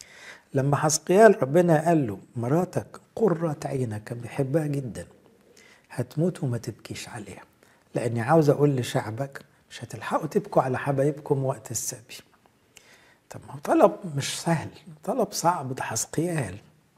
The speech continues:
نبي عظيم، لكن ده طلب ربنا.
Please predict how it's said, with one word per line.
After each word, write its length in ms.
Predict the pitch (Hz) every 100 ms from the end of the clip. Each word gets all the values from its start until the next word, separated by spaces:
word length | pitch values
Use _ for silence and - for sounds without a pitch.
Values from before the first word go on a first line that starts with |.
| _ _ _ - - _ _
نبي 240 | 147 165 143
عظيم، 560 | 117 120 170 135 98 - - _ _
لكن 320 | 123 113 117 113
ده 100 | 127
طلب 380 | 127 120 117 123
ربنا. 420 | 123 135 131